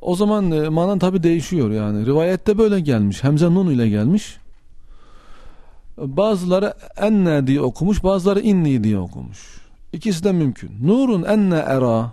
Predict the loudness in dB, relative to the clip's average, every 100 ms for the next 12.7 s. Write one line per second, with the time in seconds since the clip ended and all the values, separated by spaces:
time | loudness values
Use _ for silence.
0 | -8 -4 -2 0 -2 -2 -2 2 2 2
1 | 0 0 -2 -4 -8 -8 -8 -8 -8 -10
2 | -6 -4 0 2 2 0 -2 -4 -6 -4
3 | -4 -6 -14 -18 -20 -20 -20 -20 -20 -20
4 | -16 -6 -2 -2 -2 -2 0 0 0 -2
5 | -4 -6 -12 -20 -20 -20 -20 -20 -12 0
6 | 2 2 2 0 0 2 0 0 -2 -2
7 | 0 0 -2 -2 -2 -4 -6 -6 -6 -4
8 | -6 -8 -10 -12 -12 -16 -20 -20 -20 -20
9 | -20 -18 -18 -20 -20 -20 -20 -18 -18 -14
10 | -14 -14 -18 -20 -20 -20 -18 -20 -20 -20
11 | -20 -20 -20 -20 -20 -20 -20 -20 -20 -20
12 | -20 -20 -18 -10 -6 -6